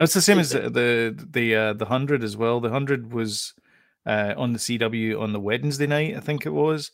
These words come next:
Speaker 1: and then it was released to Netflix on the Thursday. So I'd
Speaker 2: Hmm.
Speaker 1: get, I'd get it a day later, but I'm like, "I don't, it's fine. It's a great show.
Speaker 2: Yeah.
Speaker 1: I'll wait for it." Um, one of my guilty pleasures, The Hundred,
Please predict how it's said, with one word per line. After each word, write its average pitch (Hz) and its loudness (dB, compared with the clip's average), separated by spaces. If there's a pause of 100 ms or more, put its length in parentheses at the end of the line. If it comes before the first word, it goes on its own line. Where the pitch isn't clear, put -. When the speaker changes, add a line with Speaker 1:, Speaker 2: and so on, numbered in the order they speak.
(260)
Speaker 1:
and 123 0
then 123 2
it 110 -2
was 101 -8
released 113 -6
to 101 -4
Netflix 110 -4
on 104 -4
the 104 -4
Thursday. 131 -2 (500)
So - 2
I'd 214 6
Speaker 2:
Hmm. - -6
Speaker 1:
get, 117 4 (200)
I'd 143 -2
get 147 6
it 110 4
a 117 0
day 120 2
later, 160 4
but 135 0
I'm 123 0
like, 117 0
"I 107 -2
don't, 185 -8 (120)
it's - -8
fine. 190 4 (440)
It's - -12
a - -12
great 180 4
show. - 2
Speaker 2:
Yeah. 107 0
Speaker 1:
I'll 131 -4
wait 117 0
for 120 0
it." - -4 (640)
Um, 110 0 (720)
one 113 -14
of - -18
my 104 -12
guilty 107 -10
pleasures, 110 -8
The 104 -10
Hundred, 120 -10